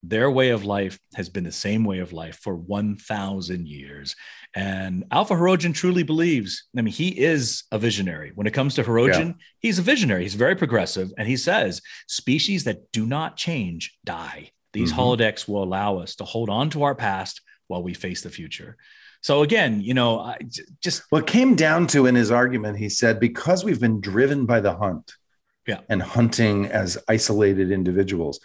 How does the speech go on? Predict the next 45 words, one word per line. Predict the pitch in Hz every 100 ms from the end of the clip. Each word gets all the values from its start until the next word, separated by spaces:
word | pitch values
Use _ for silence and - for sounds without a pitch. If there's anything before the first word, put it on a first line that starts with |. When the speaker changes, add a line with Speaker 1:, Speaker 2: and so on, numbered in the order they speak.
| -
Speaker 1:
Mm-hmm. | 98 120
Speaker 2:
that | 131 127
we've | 139 139
scattered | - - - 139 170 143 - -
throughout | - 113 110 101 98
the |
galaxy. | 90 85 85 82 - - -
Speaker 1:
Yeah. | 113 92 - _ _ -
Speaker 2:
And | 113 110
we |
need | 117 123 135
to |
come | 139 127 117
back | 110 107 -
together, | 104 151 151 113
or | 110 104
we're | 101 104
going | 98 98 95 92
to, | - 92 87 87 90 - _ _ _ _ -
we're | 104
going | 90 98 92 90
to | - 95 92 92
cease | 90 101 -
to | -
be." | 90 76 - _ _ 131
Speaker 1:
Right. | 165 101
Speaker 2:
And | 101 90 87 87 87 90
our | 90
Speaker 1:
Right. | 101
Speaker 2:
culture | 113 - 110 98
is, | 95 - - -
has | 101 - - -
been | 104
so | 95 - 139
scattered. | 131 - 104 98 90 95
We're | 98
spread | - - 120 127 127
too | 127 117
thin. | - 95 87 82 92
We | 95
need | 98
to | 87
come | - 117 139
back | 131 123
together | - - 85 87 85